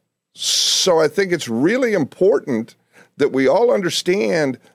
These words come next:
that we have to be engaged in the process. Players, parents, coaches, we all have to be engaged in this process, and we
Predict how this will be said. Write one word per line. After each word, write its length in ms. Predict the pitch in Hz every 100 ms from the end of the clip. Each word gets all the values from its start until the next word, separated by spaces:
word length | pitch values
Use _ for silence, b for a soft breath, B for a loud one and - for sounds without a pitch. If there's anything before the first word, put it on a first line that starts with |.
| _
that 120 | 135
we 260 | 104 214 202
have 580 | 131 - 175 294 -
to 100 | -
be 240 | 175 190 196
engaged 1000 | 180 120 123 185 247 160 135 135 - - _ _ _
in 180 | 139 202
the 60 | 202
process. 920 | 175 196 - - 120 - - - - _ _ _ _ _ _ _ -
Players, 800 | - 190 220 165 101 87 - - _ -
parents, 840 | - 214 214 151 98 - - - _ _ _ _ _ _
coaches, 800 | - 208 269 - 117 - - - _ _ _ _ _
we 220 | - 127
all 380 | - 165 214 233
have 280 | 160 170 170
to 80 | -
be 180 | 143 143
engaged 540 | 131 117 123 123 113
in 100 | 113
this 160 | 110 110
process, 720 | - 120 107 - 101 104 -
and 160 | 104 95
we 160 | 95